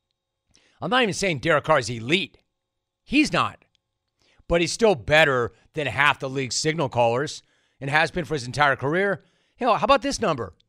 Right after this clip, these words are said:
He's one of only five quarterbacks to throw for over thirty-five hundred yards in each of his last five years. Did you know that, Raider fan? The others, Bacon forty-five,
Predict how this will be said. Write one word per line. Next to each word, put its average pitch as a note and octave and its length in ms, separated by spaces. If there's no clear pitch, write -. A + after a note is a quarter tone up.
He's G#3 300
one G#3+ 200
of A3 100
only G#3+ 240
five F#3+ 420
quarterbacks D3 720
to E3+ 80
throw F#3+ 280
for G#3 120
over E3 160
thirty-five F3+ 560
hundred D3 300
yards E3 480
in F3 320
each F3 320
of F#3 80
his D#3+ 180
last C#3+ 480
five D#3 460
years. C3+ 600
Did D3+ 200
you F3+ 80
know F#3+ 140
that, G#3 240
Raider D#3 220
fan? B2 400
The C3+ 120
others, A3 440
Bacon F3+ 340
forty-five, D3 880